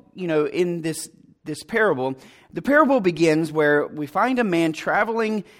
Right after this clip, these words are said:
down a dangerous road between Jerusalem and Jericho. It's a way that's called the, the Way of Blood. This, this path where there's cliffs and there's, uh,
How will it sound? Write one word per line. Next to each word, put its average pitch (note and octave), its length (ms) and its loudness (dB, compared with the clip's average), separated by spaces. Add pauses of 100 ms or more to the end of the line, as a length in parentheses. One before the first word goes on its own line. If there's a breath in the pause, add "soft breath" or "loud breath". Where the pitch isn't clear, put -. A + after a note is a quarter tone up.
(160 loud breath)
down F3+ 220 4
a E3 60 2
dangerous G#3+ 720 -2
road C#3 380 -2
between C#3 400 -4
Jerusalem G3 800 -4 (260 loud breath)
and D3 240 -2
Jericho. C#3 640 0
It's C3+ 180 -6
a D#3+ 60 -2
way A3+ 400 -2 (180 loud breath)
that's D#3 160 -4
called E3 380 0
the, D3+ 180 0
the D3 160 -2
Way G#3 380 2
of D3+ 240 -2
Blood. C3 560 -2 (1000 soft breath)
This, D#3 260 -4 (120)
this E3+ 240 -2 (100)
path A3+ 400 0
where E3 120 0
there's C3 220 -4
cliffs - 640 -4
and C#3+ 220 -8
there's, A#2 360 -8 (240 soft breath)
uh, A#2 340 -2